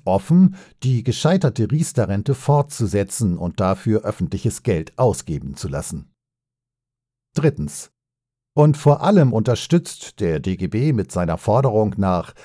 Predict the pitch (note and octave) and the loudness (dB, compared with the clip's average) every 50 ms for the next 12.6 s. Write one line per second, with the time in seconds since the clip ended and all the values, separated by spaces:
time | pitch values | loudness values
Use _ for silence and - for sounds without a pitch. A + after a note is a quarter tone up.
0 | - - _ - E2 D#2+ E2 D2+ D2 C#2+ - - F2 - G2 B2+ D#3 - - G2+ | -20 -18 _ -8 -6 -4 -4 -4 -4 -4 -6 -6 -6 -4 -2 -2 -2 -2 -2 -4
1 | F2 - - F#2 F2+ G2+ - - D#3 D3 - - D#2 C#2+ - F#2+ A2+ C#3+ D3 A2 | -4 -2 -2 -2 -2 -2 -2 -2 -4 -4 -4 -6 -8 -6 -4 0 2 2 2 2
2 | G#2+ G2 F#2+ G2+ - - E3+ E3 - - E2+ E2 E2 D#2 - - - - C2 - | 2 2 2 0 2 2 0 0 0 0 -2 -2 -4 -4 -8 -10 -10 -10 -10 -8
3 | - E2+ D#2 D#2+ D2+ - - A2 A2+ F#2 G2+ D#2+ C#2+ D2 D#2+ F#2+ E3 C3+ - - | -6 -4 -4 -4 -4 -4 -4 -2 -2 0 -2 -2 -2 -2 0 2 2 0 0 -4
4 | - G#2 F#2+ F2 D#2 - - - G#2+ G2 - - - E2 - - - - - F#3+ | -6 -4 -4 -4 -4 -6 -6 -4 -4 -4 -4 -4 -6 -6 -8 -10 -8 -4 -2 -2
5 | G#3 - - - - - D3+ - E3+ - - D#3 F#3 G3 F#3+ - _ _ _ _ | -2 -2 -4 -10 -8 -6 -6 -4 -4 -2 0 0 0 0 -2 -4 _ _ _ _
6 | - - - _ - C#3 C3 - - - F3+ F3 G3 G3+ F#3 F3 D#3+ D#3 D#3 C#3+ | -20 -20 -10 _ 0 0 0 0 0 2 4 4 4 4 2 0 0 0 2 2
7 | C3+ C3+ B2+ A#2+ A2+ - - B2+ G#2 D#2+ F#2+ G2+ G2+ G2 - A2+ A2 G#2 G#2+ G#2+ | 2 2 2 0 0 -2 -2 -2 0 0 0 -2 -2 -2 -2 -2 -2 0 0 0
8 | - - A#2+ A2 G#2+ A#2 - C3 C3+ - C3 C3 A#2+ - G#2 F#2 F#2+ G2+ A2+ C3 | 0 0 0 0 0 0 0 -2 -2 0 0 -2 -2 0 0 0 0 2 2 2
9 | B2+ A#2+ G2+ F2 D#2+ D2 C#2 - - - - _ _ _ _ _ _ _ _ - | 2 2 2 0 0 -2 -4 -6 -8 -12 -14 _ _ _ _ _ _ _ _ 0
10 | C3 C#3+ - - C3 D#3+ G3 G3+ F#3 - C#3 C3 B2+ A2+ A2+ G#2+ G#2+ A2 A2+ A#2+ | 0 0 0 0 0 0 2 2 2 2 2 2 2 2 2 0 0 0 0 -2
11 | B2+ B2+ - - B2 F2+ F2+ F2+ D#2+ D#2 D#2 E2 F2 F#2+ F#2+ - F#2 F#2 - G#2 | -2 -2 -2 -2 -2 0 0 -2 -2 -2 -2 -2 -4 -2 -2 -2 -2 -2 -2 -4
12 | - - - G2+ E2 C#2+ - - - D2+ C2+ - | -6 -4 -2 -2 -2 -2 -4 -6 -8 -8 -10 -12